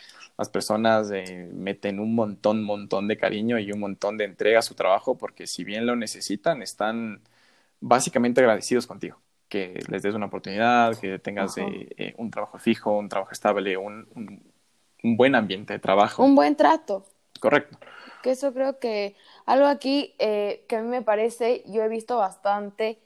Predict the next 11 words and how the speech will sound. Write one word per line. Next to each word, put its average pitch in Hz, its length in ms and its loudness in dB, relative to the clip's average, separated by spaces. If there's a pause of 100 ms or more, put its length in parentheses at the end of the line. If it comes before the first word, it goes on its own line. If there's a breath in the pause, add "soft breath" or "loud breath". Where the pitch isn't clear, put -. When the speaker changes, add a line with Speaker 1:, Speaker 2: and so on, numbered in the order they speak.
(360)
Speaker 2:
eh, 185 440 0 (160)
que 220 100 2
ha 202 40 8
habido 226 560 4 (480)
también 214 460 -6
cierto 220 340 -8
rechazo 196 540 -6
a 214 40 -2
las 190 180 -6
personas 196 600 -8 (220)
extranjeras. 196 920 2